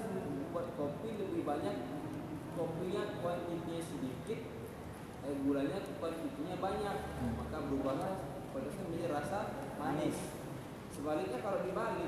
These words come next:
Speaker 1: saya bikin kopi, rubah kuantitasnya dibalik, eh, gula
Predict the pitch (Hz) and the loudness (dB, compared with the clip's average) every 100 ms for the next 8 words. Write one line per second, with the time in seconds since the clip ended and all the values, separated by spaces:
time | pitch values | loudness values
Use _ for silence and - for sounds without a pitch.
0 | - 190 - 185 180 226 - 156 160 - | 0 0 0 -2 0 0 0 2 4 4
1 | - - - - 156 170 208 - - 170 | -2 -2 -4 -2 0 2 2 2 2 2
2 | 170 180 190 170 156 147 190 165 170 120 | 2 0 0 0 0 2 2 2 2 0
3 | 120 143 151 156 143 151 160 | -2 0 0 2 4 4 4